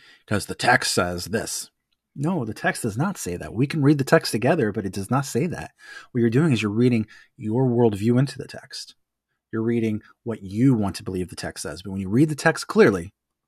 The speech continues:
it does not say anything about Christmas trees. It does not say anything about Easter, okay? So whenever they come up at Easter time and they try to get you about Easter,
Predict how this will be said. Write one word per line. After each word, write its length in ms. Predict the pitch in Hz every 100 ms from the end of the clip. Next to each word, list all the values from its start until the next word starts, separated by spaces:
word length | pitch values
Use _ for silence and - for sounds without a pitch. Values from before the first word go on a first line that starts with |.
| _ _ -
it 120 | 110
does 160 | 104 107
not 220 | 117 135
say 160 | - 117
anything 320 | 117 110 107
about 180 | 101 -
Christmas 280 | - - -
trees. 340 | - - - _ _ _ _ _
It 560 | _ _ _ _ _ -
does 120 | 98
not 200 | 120 139
say 120 | 151
anything 280 | 156 151 160
about 240 | 156 160 -
Easter, 480 | 170 - 107 101 - -
okay? 320 | 98 120 131 139 _ _ _ _
So 100 | -
whenever 200 | 110 113
they 80 | 120
come 200 | - 131
up 120 | 131
at 120 | 147 -
Easter 240 | 143 135
time 280 | 123 110 104
and 80 | 101
they 60 |
try 340 | - 120 117 120
to 160 | -
get 240 | 110 123 -
you 100 | 131
about 200 | 123 127
Easter, 440 | 135 - 98 98